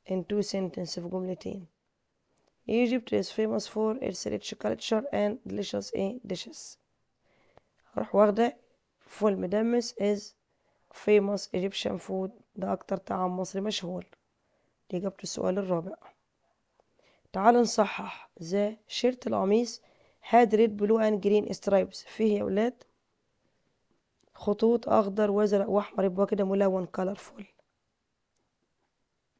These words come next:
The dress is wonderful. I hurt my ankle، عندي ألم في الكاحل. It's painful، مؤلم.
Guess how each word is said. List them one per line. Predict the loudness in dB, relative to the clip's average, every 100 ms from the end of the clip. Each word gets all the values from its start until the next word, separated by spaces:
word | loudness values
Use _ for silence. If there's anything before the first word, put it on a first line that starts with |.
| _ _ _ _ _ _ _ _ _ _ _ _ _ _ _ _ _ _ -2
The | 2
dress | 4 4 2 2
is | 2 2
wonderful. | 2 0 0 -4 -8 -14 -16 -20 -20 _ _ _ _ _ _ _ _ _ _ _ _ _ _ _ _ _ _ _ _ _ _ _ _ _ _ _ _ _ _ _ _ _ _ _ _ 4
I | 6 8
hurt | 6 4
my | 0 4
ankle، | 4 4 4
عندي | 2 4 4
ألم | 2 2
في | -2
الكاحل. | -2 0 -2 -2
It's | -6 -4
painful، | 0 2 2 -2 -4
مؤلم. | -2 -2 -2 -6